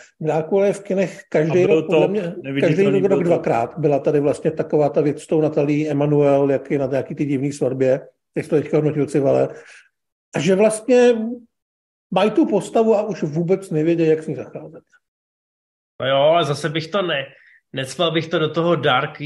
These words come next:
Speaker 3: Univerza, který tenkrát plánovali, protože to se okamžitě skartovalo.
Speaker 1: Mhm.
Speaker 3: A teď nahazujou hrách na zeď a čekají, co se chytne, ale jsou to všechno jednorázovky, že jo?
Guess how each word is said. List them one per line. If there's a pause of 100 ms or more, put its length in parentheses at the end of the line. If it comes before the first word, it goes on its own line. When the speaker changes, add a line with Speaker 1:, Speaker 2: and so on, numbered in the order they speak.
Speaker 3:
Univerza,
který
tenkrát
plánovali,
protože
to
se
okamžitě
skartovalo. (280)
Speaker 1:
Mhm.
Speaker 3:
A
teď
nahazujou
hrách
na
zeď
a
čekají,
co
se
chytne,
ale (320)
jsou
to
všechno
jednorázovky,
že
jo?